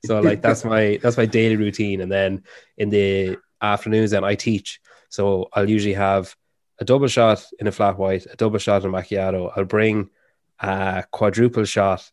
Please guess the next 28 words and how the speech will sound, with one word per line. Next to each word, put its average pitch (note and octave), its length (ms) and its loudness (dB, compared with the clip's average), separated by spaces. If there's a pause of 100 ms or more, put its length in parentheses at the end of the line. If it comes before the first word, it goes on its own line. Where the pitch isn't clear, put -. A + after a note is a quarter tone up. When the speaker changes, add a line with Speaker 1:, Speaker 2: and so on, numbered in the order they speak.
(120)
Speaker 1:
in, F#2+ 440 -4 (220)
uh, F#2 460 -2
with G#2 200 -2 (240)
milk, G#2 480 -2 (100)
like, G2 160 0
with G2 180 -2
foam G2+ 260 0
milk G2 180 -2
or - 20 0
whatever, F#2+ 460 -2 (140)
to G#2 120 -4
kind G2+ 180 -4
of F#2 60 -6
sip - 240 -2
on F#2+ 340 0 (160)
during G2 200 -2
the F#2+ 60 -4
morning G2 300 2
in F#2 60 -4
school. G2 380 -2
And G2+ 120 -8
then G2 120 -2
when F#2+ 80 -4
I F#2 60 -2
come G2 180 -8
home, F#2+ 280 -2
I'll F2 120 -6
have F2 440 -8